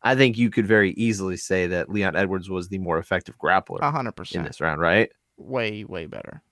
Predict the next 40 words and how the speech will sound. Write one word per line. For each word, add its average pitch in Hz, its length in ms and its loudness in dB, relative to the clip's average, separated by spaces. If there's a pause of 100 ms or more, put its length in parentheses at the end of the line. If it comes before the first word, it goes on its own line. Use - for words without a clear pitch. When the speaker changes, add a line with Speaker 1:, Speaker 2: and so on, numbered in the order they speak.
(120)
Speaker 1:
Now, 110 100 2
he's 120 200 6
also 104 240 4
throwing 90 280 2
in 87 120 -4
punches 147 440 4
in 139 160 2
there. 139 400 6 (340)
Uh, 92 500 6 (280)
yeah, 143 340 6
G-, 113 180 2
Nelson 135 460 2
had 113 220 4
that 98 200 0
kick, 87 340 0
right? 85 300 -4 (220)
Speaker 2:
That's 147 260 -2
it. 117 220 -4 (220)
Speaker 1:
But 117 140 2
is 117 140 2
that 135 240 6
kick 160 240 0
enough 131 540 2 (260)
to 107 600 -4
overcome 110 800 0
what 101 300 2
is 104 280 -4 (120)
very 120 240 6
likely 104 500 2
a 98 60 2
disparity 101 640 2
in 98 500 -6 (140)
the 101 100 0
effective 98 420 -2
grappling? 151 580 0
Speaker 2:
I, 120 640 -6 (400)
I 98 160 -4
don't 110 200 -10
see 85 240 -10
it 87 120 -12